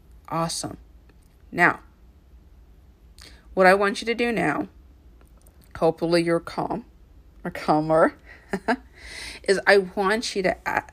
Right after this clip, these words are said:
say to yourself, "I may be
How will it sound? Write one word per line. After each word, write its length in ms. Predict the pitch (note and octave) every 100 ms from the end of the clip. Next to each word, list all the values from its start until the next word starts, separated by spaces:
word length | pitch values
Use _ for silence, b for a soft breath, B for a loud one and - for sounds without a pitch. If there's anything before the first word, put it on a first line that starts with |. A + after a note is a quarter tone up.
| -
say 280 | - G3 F#3
to 60 |
yourself, 400 | G3 F3+ - D#3+ - B B B B _
"I 360 | F3+ F3+ F3+ F3+
may 540 | F3+ F#3+ G3 G#3+ B3 -
be 540 | - F3+ F3+ G3 A#3+